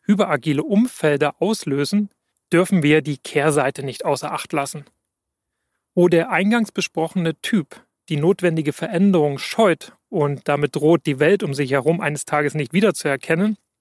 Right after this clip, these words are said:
weil er oder sie jedweden Wandel ausgelassen haben, so droht diesem Typen, der von der Veränderung gar nicht genug bekommen kann, ein blinder Fortschrittsglaube. Ein Glaube daran,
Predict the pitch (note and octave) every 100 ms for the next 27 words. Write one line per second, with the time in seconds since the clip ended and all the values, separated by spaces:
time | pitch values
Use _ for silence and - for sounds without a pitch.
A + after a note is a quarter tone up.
0 | _ _ _ E3+ D#3+ D#3 F#3+ F#3 D3 C3
1 | D3+ F3+ D3 D3 D3 C#3 C#3 D#3+ D3 -
2 | G3+ - D3 C#3 D3+ B2 C#3+ F3+ G3+ _
3 | _ _ _ _ _ _ - C#3+ C#3+ D3
4 | B2+ F3+ G#3+ G3+ - D3+ - C#3+ C3+ C#3+
5 | - D3 C#3+ C#3 C3+ D3+ D#3+ F#3 E3 D3
6 | D3 C#3+ C#3 D#3 E3 - D#3+ - C#3+ C#3+
7 | - G#3 F#3+ F3 _ _ - D3+ C#3 D3
8 | D3 D#3+ - - A3 - C#3+ - - D3
9 | - - _ _ _ _ _ _ _ _
10 | _ _ _ - D3+ C3+ D3+ F#3 F#3 D3+
11 | D#3+ F#3 G#3+ G#3+